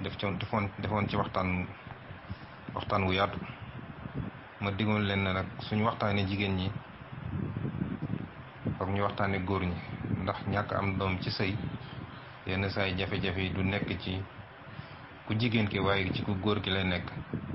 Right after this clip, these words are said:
Waaw, parce que leeraloon naa leen ne leen yenn saa yi jafe-jafe bi ci wàllu couple bi la, mooy góor ak jigéen, mooy mu ne lépp kenn ku ne mën nga am jafe-jafe.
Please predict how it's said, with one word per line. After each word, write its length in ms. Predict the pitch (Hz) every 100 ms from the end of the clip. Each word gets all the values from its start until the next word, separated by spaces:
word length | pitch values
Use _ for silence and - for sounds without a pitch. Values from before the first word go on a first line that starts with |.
| - - - - - - - - -
Waaw, 300 | - 87 90 92
parce 140 | 92
que 80 | -
leeraloon 520 | 95 95 95 98 98
naa 140 | 95 92
leen 220 | 90 92
ne 100 | 95
leen 200 | 95 95 95
yenn 320 | 98 101 104
saa 160 | 104 92
yi 140 | 92
jafe-jafe 460 | 90 101 95 95 101
bi 140 | 90 87
ci 80 |
wàllu 280 | 101 101 98 95
couple 240 | 117 113
bi 120 | 98 90
la, 120 | 80 - - - - -
mooy 260 | 95 95 92
góor 160 | 107 104
ak 100 | 92
jigéen, 300 | 95 92 90
mooy 260 | 95 98 101
mu 100 | 104
ne 140 | 101
lépp 200 | 101 113
kenn 240 | 110 101
ku 80 | 95
ne 60 | 117
mën 140 | 117
nga 80 | 110
am 100 | 101
jafe-jafe. 420 | 95 92 90 82